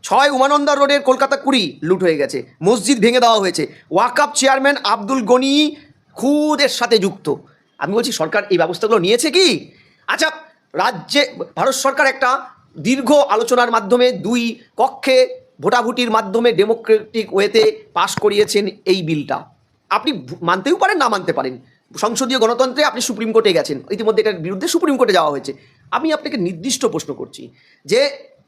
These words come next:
রাজ্যের তৃণমূলের চার, চারজন বিধা-, সাংসদ এই ওয়াকফ ভোটাভুটিতে উপস্থিত ছিল না। দেব, শতাব্দী, তারপরে, আহ, সাজদা আলম,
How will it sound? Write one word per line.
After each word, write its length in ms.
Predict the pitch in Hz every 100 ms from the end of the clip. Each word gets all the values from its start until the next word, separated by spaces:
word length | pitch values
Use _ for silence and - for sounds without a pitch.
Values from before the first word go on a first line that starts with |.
| _ -
রাজ্যের 520 | 180 220 208 220 294 294
তৃণমূলের 460 | 226 262 269 277 285 285 - -
চার, 320 | 254 254 277 285 -
চারজন 520 | 285 277 220 311 285
বিধা-, 440 | 262 240 240 -
সাংসদ 460 | 180 262 247 196 143 - _ _ _ _
এই 320 | 180 208 233 -
ওয়াকফ 340 | 143 196 -
ভোটাভুটিতে 560 | 190 156 220 208 214 226
উপস্থিত 360 | 190 185 180 -
ছিল 140 | 165
না। 100 | 147
দেব, 420 | 135 185 196 190 - _ _ _ _
শতাব্দী, 800 | - 240 269 277 208 240 226 214 - _ _ _
তারপরে, 400 | 160 170 175 151 - _
আহ, 340 | - 147 139 139 -
সাজদা 340 | - 240 202 233
আলম, 440 | 220 226 220